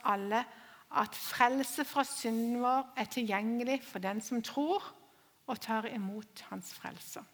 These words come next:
Ved hans sår har vi fått legedom, står der. Og vi er blitt hellige. Det er gjennom det at vi kan få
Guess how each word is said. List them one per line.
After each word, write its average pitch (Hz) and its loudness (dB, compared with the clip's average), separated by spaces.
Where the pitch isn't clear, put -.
Ved 233 0
hans 302 2
sår 254 2
har 208 -4
vi 190 -6
fått - -10
legedom, - -6
står - -12
der. - -16
Og 220 0
vi 226 2
er 220 -8
blitt - -12
hellige. - -16
Det 214 -2
er 233 2
gjennom 233 0
det 240 0
at 190 -6
vi 220 0
kan 202 -4
få 220 -4